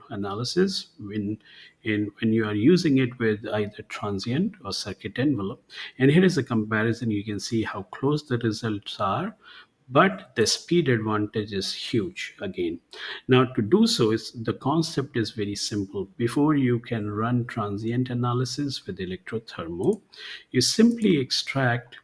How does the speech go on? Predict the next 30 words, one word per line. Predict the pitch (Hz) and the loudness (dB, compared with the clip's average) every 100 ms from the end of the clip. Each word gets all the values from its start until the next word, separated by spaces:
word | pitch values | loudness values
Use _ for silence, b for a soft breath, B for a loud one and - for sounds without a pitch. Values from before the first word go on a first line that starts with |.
| _ - | _ -8
a | 104 107 104 104 113 | -4 -2 -4 -6 -4
reusable | 123 175 143 131 123 107 113 104 | 0 2 2 2 -2 -4 -2 -2
model. | 95 87 82 92 - _ B B B | -4 -6 -8 -8 -8 _ B B B
So | - | 2
here, | 113 - 135 196 247 190 | 4 4 4 4 2 -6
this | 135 127 - | -6 -6 -2
can | 123 120 | 0 2
be | 110 | 2
done | 95 127 170 | 2 0 0
by | 123 104 | 0 -2
a | 104 | -4
simple | - 147 147 156 135 | -2 0 0 0 0
D | 117 110 | 0 -2
C | - 107 | -2 -4
simulation | 104 101 95 95 113 127 170 180 185 B B - | -4 -4 -4 -2 -2 2 2 2 -2 B B 2
where | 175 | 2
you | 180 151 | 4 2
have | 139 | 2
assigned | 127 - 117 117 110 | 0 0 0 2 2
your | 101 | -2
bias, | 98 104 101 104 - - - | -4 -6 -4 -4 -6 -10 -10
um, | 95 92 98 | -10 -8 -2
voltages | 107 117 120 120 120 - | -2 -2 -4 -2 -4 -4
to | 110 | -6
your | 92 92 | -8 -8
circuit. | - - 143 131 131 120 - B B B - | -6 -4 -6 -4 -4 -6 -8 B B B 0
And | 113 | 4
now | 135 170 | 4 6
in | 170 | 6
electrothermal, | 131 117 117 - 110 - - 175 127 107 117 | 4 2 0 -2 -6 -6 0 2 2 0 -6